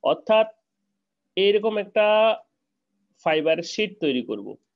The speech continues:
আচ্ছা, সহজ একটা উদাহরণ দেই। আমাদের গ্রামের বাড়িতে সাধারণত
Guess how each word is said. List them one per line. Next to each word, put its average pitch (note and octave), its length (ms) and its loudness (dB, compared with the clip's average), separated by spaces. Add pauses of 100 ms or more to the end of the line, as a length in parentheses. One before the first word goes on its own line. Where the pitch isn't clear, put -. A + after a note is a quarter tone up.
(460)
আচ্ছা, B2+ 260 -6
সহজ G#3 380 0
একটা F#3 220 -4
উদাহরণ A2 480 -8
দেই। G#2+ 160 -14
আমাদের F#3 300 -4
গ্রামের D3 380 0
বাড়িতে D#3+ 500 -4
সাধারণত C#3 520 -6